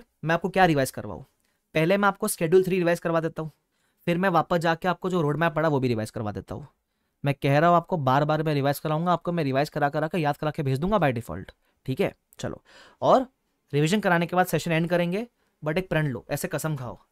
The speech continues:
कि ऐसे, ऐसे हाथ रखो आगे, ऐसे कसम खाओ कि मैं कसम खाता हूं। क्या?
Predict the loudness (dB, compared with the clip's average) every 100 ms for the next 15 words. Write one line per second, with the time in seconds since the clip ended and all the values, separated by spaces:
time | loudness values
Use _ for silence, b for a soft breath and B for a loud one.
0 | _ _ _ _ _ -12 -8 -4 -4 -4
1 | -6 -2 -2 -2 -4 -6 -8 _ _ _
2 | _ _ _ -8 -6 -4 -4 -4 -6 -10
3 | -20 _ 4 8 10 12 12 10 6 _
4 | 8 12 12 12 12 12 12 12 12 12
5 | 10 2 _ _ _ _ 10 12 12